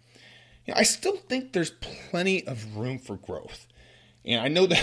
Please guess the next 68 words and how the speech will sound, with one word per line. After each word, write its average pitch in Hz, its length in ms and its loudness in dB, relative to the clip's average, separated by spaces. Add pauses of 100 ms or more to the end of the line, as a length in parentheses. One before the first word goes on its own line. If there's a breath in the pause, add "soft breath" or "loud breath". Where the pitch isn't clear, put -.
<laughs> - 80 -14
that - 180 6
seems - 420 2
easy 170 260 4
to 151 100 6
say, 131 260 2
and 135 80 0
it 151 60 -4
seems 202 160 4
like 185 260 2
every 151 300 10
collectible 131 580 0
market 117 340 -2
says 90 220 -8
that. 95 160 -10
"Oh, 220 220 6
to 320 220 4
the 349 80 4
moon, 339 460 6
we're 233 100 6
going 320 240 2
to 330 100 -4
the 320 80 2
moon, 330 420 -2
everybody," 320 440 4
you 294 200 0
know. 151 260 -2 (640 loud breath)
Uh, - 200 6
I - 60 12
don't 381 80 6
know 214 60 12
why 156 120 12
we 175 80 8
picked - 220 2
the - 60 -2
moon 90 400 -2
anyway. 87 240 -4
There's, 101 200 -4
there's 117 180 -4
farther 160 680 6
places 131 440 2
away 110 240 2
that 101 100 0
we 98 100 -6
can 104 140 -8
go 98 220 0
to 98 180 -4
that 90 160 -2
we 92 80 -4
know 95 220 -4
about, 78 340 -6
but 85 160 -6
everybody 180 320 4
says, 165 160 2
"We're 180 80 2
going 254 140 10
to 262 100 4
the - 20 2
moon," 285 400 4
'cause 135 180 -2
I 135 80 4
guess 143 180 2
we've 120 140 2
been 143 120 0
to 120 60 -4
the 101 80 -6
moon, 104 260 -4
but, 92 220 -2